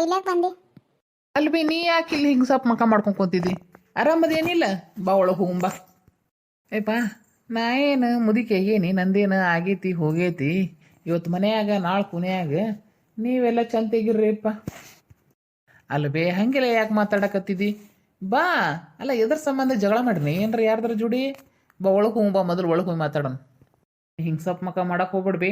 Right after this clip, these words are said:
Speaker 2: ನಮಗ್ ನೋಡಕ್ ಆಗುದಿಲ್ವಾ? ಚಂತೆ ನಕ್ಕೊಂತ ಇರ್ಬೇಕು ವಾ ನೀವು. ಅದೆಲ್ಲ ಎದಕ್ಕೆ ಹಿಂಗ್ ಸಪ್ ಮಕ ಮಾಡಿ, ಮಾಡಿದಿ? ನಡಿ, ಕೇಳು, ನಡಿ ಇಲ್ಲಿ ಒಳಗ್. ಎಲ್ಲಿ ಹೋಗ್ಯಾವ ಇವ್? ಯಾವ ಇಲ್ಲೇ ಅಲ್ಲಲ್ ಬೇ ಮನ್ಯಾಗ?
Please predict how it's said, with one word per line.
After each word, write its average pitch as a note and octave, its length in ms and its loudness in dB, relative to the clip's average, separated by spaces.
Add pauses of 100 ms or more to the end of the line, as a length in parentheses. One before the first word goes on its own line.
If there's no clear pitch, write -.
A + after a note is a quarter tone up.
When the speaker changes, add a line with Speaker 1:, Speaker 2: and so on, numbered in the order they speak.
(100)
Speaker 2:
ನಮಗ್ E3 200 -2
ನೋಡಕ್ G3 260 0
ಆಗುದಿಲ್ವಾ? F#3+ 480 0 (640)
ಚಂತೆ C#4+ 240 -2
ನಕ್ಕೊಂತ C4 360 0 (100)
ಇರ್ಬೇಕು A3+ 280 0
ವಾ G#3 80 4
ನೀವು. F#3+ 220 0 (160)
ಅದೆಲ್ಲ C4+ 220 2 (140)
ಎದಕ್ಕೆ D#4+ 260 0 (300)
ಹಿಂಗ್ C4+ 180 2
ಸಪ್ C4 200 0
ಮಕ B3+ 140 -2
ಮಾಡಿ, B3+ 260 2 (320)
ಮಾಡಿದಿ? B3 280 0 (400)
ನಡಿ, F#3+ 200 -2
ಕೇಳು, A3 300 2
ನಡಿ G3+ 100 2
ಇಲ್ಲಿ E3+ 180 2
ಒಳಗ್. E3 200 0 (1500)
ಎಲ್ಲಿ D4 220 -2
ಹೋಗ್ಯಾವ D#4 240 0
ಇವ್? C#4+ 180 -2
ಯಾವ C#4+ 280 0
ಇಲ್ಲೇ D4 180 -2
ಅಲ್ಲಲ್ C4+ 240 0
ಬೇ A3+ 60 2
ಮನ್ಯಾಗ? B3+ 380 -2